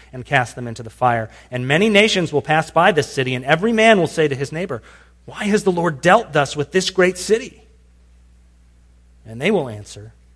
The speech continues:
"Because they have forsaken the covenant of the Lord their God and worshipped other gods and served them."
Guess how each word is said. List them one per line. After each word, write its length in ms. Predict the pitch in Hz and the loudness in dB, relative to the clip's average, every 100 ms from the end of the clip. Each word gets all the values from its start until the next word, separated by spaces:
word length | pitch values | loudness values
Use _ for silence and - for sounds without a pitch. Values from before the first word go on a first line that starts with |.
| _ _ _ _ _ - | _ _ _ _ _ -14
"Because 280 | 117 120 | -8 -6
they 240 | 120 156 165 | 2 4 4
have 160 | 123 | -2
forsaken 680 | - 113 - 170 202 - 95 | -8 -16 -8 -4 -4 -6 -18
the 60 | 95 | -12
covenant 480 | - 147 151 139 | -2 -2 -2 -8
of 120 | 110 110 | -12 -16
the 80 | |
Lord 340 | 107 135 160 131 | -4 2 2 2
their 160 | 127 | -2
God 420 | 110 135 143 101 - _ _ - | -2 -2 -2 -6 -16 _ _ -18
and 140 | 107 | -14
worshipped 360 | 107 131 131 - | -8 -6 -8 -4
other 200 | 156 165 | 0 0
gods 540 | 123 107 101 98 - - _ _ _ _ - | 0 -4 -10 -14 -20 -20 _ _ _ _ -20
and 120 | 113 | -16
served 440 | - 139 131 117 | -6 -4 -4 -8
them." 180 | 104 90 | -20 -20